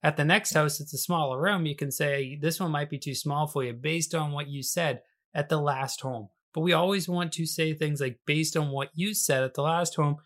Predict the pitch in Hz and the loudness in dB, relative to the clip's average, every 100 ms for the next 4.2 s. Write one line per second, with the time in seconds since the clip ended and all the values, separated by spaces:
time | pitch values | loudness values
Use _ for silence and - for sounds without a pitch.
0 | _ _ - 160 160 170 175 208 190 175 | _ _ -4 2 2 2 -2 -2 0 2
1 | 165 165 147 135 - 156 156 151 151 220 | 2 2 0 -2 0 0 0 0 2 2
2 | 220 156 151 139 127 127 _ _ - 131 | 0 0 -2 -2 -4 -8 _ _ -10 -6
3 | 131 135 143 - 135 131 123 117 123 123 | -2 -2 -2 0 0 0 -2 -4 -6 -6
4 | 120 113 | -6 -10